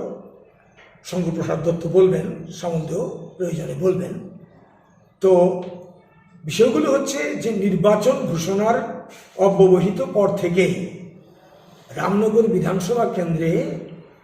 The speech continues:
বিজেপির তরফ থেকে এমন পরিস্থিতি ক্রমশ সৃষ্টি করা হচ্ছে, যাতে করে আমরা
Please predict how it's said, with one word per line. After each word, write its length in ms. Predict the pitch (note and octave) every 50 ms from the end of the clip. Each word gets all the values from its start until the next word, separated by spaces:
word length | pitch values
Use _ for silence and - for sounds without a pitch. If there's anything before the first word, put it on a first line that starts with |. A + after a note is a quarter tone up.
| _ _ _ - - -
বিজেপির 600 | D#3 F3 G#3 - - G#3+ G#3 G#3+ B3 D#4 D#4+ - -
তরফ 240 | G#3 F#3 F#3+ F#3 F3+ - -
থেকে 420 | F#3 - E3 D#3+ D#3+ E3 D#3+ D#3+ D#3+ - - - - - - - - - - - - - - - - _ -
এমন 340 | F#3 F#3+ G#3 A#3+ C4+ B3+ -
পরিস্থিতি 540 | B3+ A#3 A3 G#3+ - - - B3 - - -
ক্রমশ 440 | - - G#3 F#3 F#3 G3 F#3+ - B3 - - -
সৃষ্টি 260 | G3+ F3 E3+ - G3
করা 220 | F3 F3+ E3 F3 F3
হচ্ছে, 320 | E3+ F#3+ F3+ - - - - - - - - - - - - - - - _ _ _ _ _ _ _ _ _ _ _ _ _ _ -
যাতে 260 | - - E3+ E3+ A3
করে 220 | A3 A#3+ B3+ B3+ B3+
আমরা 500 | A3 F#3 F3+ F3+ G3 F3+ - - -